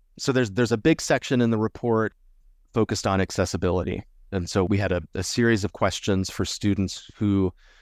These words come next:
identified as, as having some sort of disability or impairment, whether it's a learning disability or a sensory impairment. And we, we did see some pretty significant differences in how they prefer to engage in their courses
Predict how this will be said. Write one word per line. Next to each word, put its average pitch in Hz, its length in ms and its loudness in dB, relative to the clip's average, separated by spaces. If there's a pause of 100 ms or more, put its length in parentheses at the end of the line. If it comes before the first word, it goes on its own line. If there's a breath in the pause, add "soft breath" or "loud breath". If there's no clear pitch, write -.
(220 soft breath)
identified 98 580 2
as, 92 160 -2 (140)
as 98 180 -2
having 92 520 -2
some 110 220 0
sort 104 220 -2
of 92 80 -2
disability 123 720 2
or 95 200 -2
impairment, 110 520 0
whether 92 240 2
it's - 340 -2
a 90 80 -8
learning 110 300 2
disability 110 720 2 (420)
or 92 140 0
a 87 40 0
sensory 107 460 0
impairment. 107 560 0 (380)
And 110 120 0
we, 110 160 2 (140)
we 110 180 2
did 131 200 2
see - 120 -4
some 127 160 -2
pretty 135 200 0
significant 127 560 -2
differences - 720 -4
in 92 100 -2
how 101 280 0
they 98 360 0 (480)
prefer 110 320 2
to 101 120 4
engage 98 320 2
in 98 80 4
their 92 120 2
courses - 760 -6